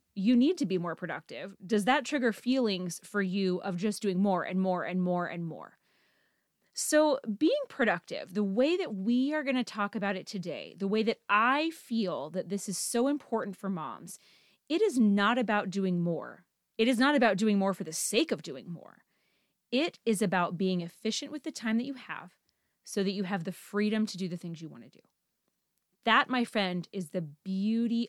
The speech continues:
of productivity. The beauty is that you can, by being efficient for the, with the things that you must do, you have plenty of time to do the things you want to do. So we're gonna talk about eight things today.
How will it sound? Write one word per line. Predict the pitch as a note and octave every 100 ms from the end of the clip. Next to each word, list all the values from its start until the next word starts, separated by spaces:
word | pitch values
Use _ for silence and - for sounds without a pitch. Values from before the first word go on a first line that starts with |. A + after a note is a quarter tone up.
| -
of | G3 F#3 F3 -
productivity. | - F3 - F#3 C#3+ A2+ _ _ _
The | E3+ F#3
beauty | D3+ G3 G3+ B3 C4+ C#4
is | G#3+ F#3+ F3 -
that | F#3 -
you | E3 E3 G3+ G#3+ A3+ B3+ - _ _
can, | - A3 G3+ F#3+ F#3 - _ _
by | F#3+ F#3
being | F3+ F#3
efficient | F3 - A#3 - D4 B3
for | B3
the, | A#3
with | G3+ A3
the | A3+
things | - A#3+ G#3+
that | A3+
you | A#3
must | A#3 B3+ B3 -
do, | F3 C#3+ - _ _
you | F3+ F#3
have | F3+ -
plenty | - F#3+ G#3+
of | G3+
time | - F3+
to | E3+
do | E3
the | E3+
things | E3 D#3
you | D#3+
want | - -
to | -
do. | - _ _ _ _ _ _ _ _ _ _ _ _ -
So | -
we're | C#4+
gonna | D#4 G4+
talk | C#4+ C4+
about | C#4+ C4
eight | A3+ B3+
things | - F4
today. | - A#2+ D#2+